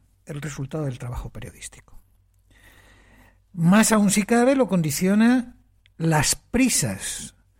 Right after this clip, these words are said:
que son, a su vez, un fenómeno que deriva de las propias características del ámbito digital imperante, ¿no? Y s-, para mí lo más doloroso, pero no por ello lo menos importante,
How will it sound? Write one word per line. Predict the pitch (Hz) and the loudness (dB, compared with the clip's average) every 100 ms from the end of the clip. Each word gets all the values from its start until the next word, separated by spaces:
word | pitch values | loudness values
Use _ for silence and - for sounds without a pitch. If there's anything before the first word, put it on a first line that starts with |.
| _ _ _ | _ _ _
que | - 160 | -6 -4
son, | - 175 196 233 269 - - - - | 0 2 4 4 2 -4 -18 -20 -8
a | 160 | -6
su | - 156 | -4 -2
vez, | 180 214 - | 0 -2 -4
un | 151 156 | -6 -6
fenómeno | - 156 180 190 202 214 247 240 - _ - _ _ | -4 -2 2 2 4 4 2 -2 -16 _ -20 _ _
que | 170 | -4
deriva | 143 143 156 180 214 | -2 -2 0 0 0
de | 190 156 | 0 -2
las | 143 139 135 131 131 | -2 -4 -4 -6 -10
propias | - 156 190 214 | -6 -4 -2 -2
características | - 147 143 135 139 139 175 202 214 185 _ | -2 -4 -4 -6 -6 -4 -4 -2 -4 -6 _
del | 180 147 147 143 139 139 143 - - | -12 -10 -6 -6 -6 -6 -8 -10 -6
ámbito | - 208 190 156 139 135 | 0 2 2 -2 -4 -6
digital | 135 143 139 139 | -4 -6 -6 -4
imperante, | 135 113 - 104 110 107 107 110 | -4 -4 -4 -6 -6 -10 -12 -14
¿no? | 131 208 - _ _ _ _ _ _ - - - - - - _ - | -10 -10 -10 _ _ _ _ _ _ -20 -20 -20 -20 -20 -20 _ -8
Y | 190 202 190 | -2 2 2
s-, | - - - _ _ _ _ | 0 -6 -12 _ _ _ _
para | 185 160 | -2 2
mí | 220 240 | 4 4
lo | 185 | 2
más | 170 170 147 | 2 0 0
doloroso, | 143 151 160 254 - 220 277 - - | -2 0 2 0 2 0 0 -4 -8
pero | 139 | -4
no | 143 | -4
por | 151 151 | -4 -2
ello | 180 147 | 0 0
lo | 131 | -2
menos | 131 135 139 143 143 | -2 -2 -2 -4 -6
importante, | 135 160 165 202 196 175 | -8 -8 -4 -2 -2 -2